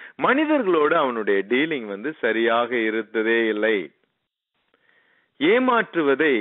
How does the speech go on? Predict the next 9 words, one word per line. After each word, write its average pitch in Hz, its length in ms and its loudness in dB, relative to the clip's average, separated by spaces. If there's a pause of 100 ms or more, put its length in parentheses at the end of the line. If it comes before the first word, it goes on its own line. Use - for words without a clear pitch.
(300)
வாழ்க்கையிலே 160 720 0 (100)
ஒரு, 131 240 0 (280)
ஒரு 110 240 -2
பகுதியாக 151 680 -2
அவன் 117 180 -2
நினைத்தான். 104 500 -6
இப்படித்தான் 170 640 -2
வாழ 165 200 2 (100)
வேண்டும், 123 440 0